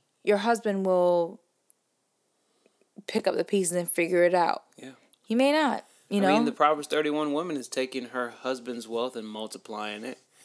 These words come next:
Speaker 2: You know, like, it's, it's, it's, it's a, it's a very delicate balance. And for husbands too, there, there are demands that you want of your wife that maybe you're not seeing, that you're not satisfied with right now,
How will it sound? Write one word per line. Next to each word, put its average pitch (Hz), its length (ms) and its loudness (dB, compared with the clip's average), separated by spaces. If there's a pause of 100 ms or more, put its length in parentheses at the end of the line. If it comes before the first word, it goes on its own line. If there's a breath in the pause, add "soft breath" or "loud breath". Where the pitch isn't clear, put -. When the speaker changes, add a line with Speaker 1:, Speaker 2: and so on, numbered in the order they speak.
(460 loud breath)
Speaker 2:
You 113 80 -6
know, 120 160 -2
like, 117 280 0
it's, 127 180 -6
it's, - 260 -4
it's, - 420 -2 (300)
it's 139 180 -4
a, 127 280 0
it's 123 200 -4
a 123 80 -4
very 131 460 -2
delicate 113 560 -4
balance. 107 220 -4
And 120 120 -4
for 117 140 -4
husbands 127 420 -4
too, 151 180 -4
there, 98 220 -6
there 104 240 -4
are 101 60 -4
demands 104 520 -6
that 104 120 -8
you 107 200 -12
want 107 220 -8
of 98 80 -12
your 101 140 -8
wife 95 480 -4 (720 loud breath)
that 104 260 -4
maybe 104 280 -6
you're 104 140 -8
not 104 220 -8
seeing, 110 460 -2
that 92 120 -6
you're 95 180 -10
not 98 240 -10
satisfied 117 680 -2
with 151 300 -2
right 151 180 -2
now, 170 320 -8